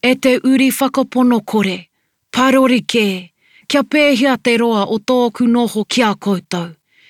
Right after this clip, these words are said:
Kia pēhia te roa o tōku manawa nui ki a koutou.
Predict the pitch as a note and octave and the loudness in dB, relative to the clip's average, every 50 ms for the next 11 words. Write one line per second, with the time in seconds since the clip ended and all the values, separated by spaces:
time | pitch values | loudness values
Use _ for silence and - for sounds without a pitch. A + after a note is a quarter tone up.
0 | _ _ - - D4+ D4 - - D#4 D#4 D4+ C#4+ C#4+ A#3+ C4+ C4+ A#3+ G3+ - B3+ | _ _ -6 -2 -2 -2 -2 0 0 2 2 2 2 2 2 0 0 -2 -2 -2
1 | B3 A#3 A#3+ A#3 A3+ G#3 G3+ - A#3 G#3 - - B3+ B3 A#3+ G#3+ - C4 B3+ A#3+ | 0 0 2 0 0 0 -2 -2 -4 -6 -2 -2 0 0 0 -2 0 0 0 2
2 | B3 B3 A#3+ A#3 G#3+ A3+ A3 G#3+ A3 A#3 B3 A#3+ G#3 F#3 - - - A3+ G#3 F#3 | 2 0 0 0 0 0 0 0 2 2 2 0 0 -2 -4 -4 -2 -2 -2 -2
3 | D#3 - G3 G3 F3 D3+ - - F3+ F3 E3 E3+ | -4 -4 -4 -4 -4 -6 -8 -8 -8 -8 -8 -10